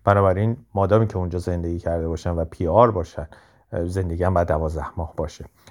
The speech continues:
و پی آر یا سیتیزن باشن، این شرط رو خواهند داشت. اگر منظورتون نوع دیگه اسپانسرشیپ هست که، ام، لطفاً اون رو باید بگین که ببینیم که دقیقاً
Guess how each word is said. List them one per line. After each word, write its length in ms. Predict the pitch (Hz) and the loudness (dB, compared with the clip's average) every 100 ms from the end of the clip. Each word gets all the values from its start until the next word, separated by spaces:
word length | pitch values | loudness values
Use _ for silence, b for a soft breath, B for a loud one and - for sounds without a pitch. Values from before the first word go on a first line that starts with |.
| - | -8
و 40 | 98 | -4
پی 200 | - 95 | 0 4
آر 160 | 95 | 4
یا 100 | 90 | 2
سیتیزن 540 | 85 90 - 90 90 87 | -4 -8 -8 -6 -4 -4
باشن، 320 | 82 - 135 | -4 -4 -4
این 120 | 139 117 | -4 -4
شرط 300 | - 92 - | 0 -2 0
رو 120 | 90 | -2
خواهند 360 | - 73 69 | 0 -6 -8
داشت. 260 | 67 - B B B B | -12 -18 B B B B
اگر 300 | 113 127 151 | 2 6 6
منظورتون 840 | 165 131 113 101 131 160 185 165 131 | 8 4 2 2 0 0 -2 0 0
نوع 240 | 143 180 | 0 -2
دیگه 640 | 139 104 101 101 117 156 | -4 -4 0 2 4 4
اسپانسرشیپ 920 | 170 - 151 147 - 139 - 127 120 | 2 2 0 0 0 -2 -2 -6 2
هست 280 | 123 117 - | 6 6 4
که، 320 | - 98 95 92 | 0 2 2 2
ام، 720 | 90 87 87 82 85 87 87 | 0 0 -2 -6 -6 -6 -4
لطفاً 300 | 87 - 95 | -4 -2 0
اون 200 | 107 110 | 2 2
رو 80 | 104 | 6
باید 280 | 95 98 | 4 4
بگین 260 | 113 107 107 | -2 -2 -2
که 120 | 98 | -4
ببینیم 420 | 101 90 95 95 | -2 -2 -2 -4
که 200 | 90 92 B B - | -2 -4 B B -4
دقیقاً 480 | 82 82 82 90 | 0 0 2 2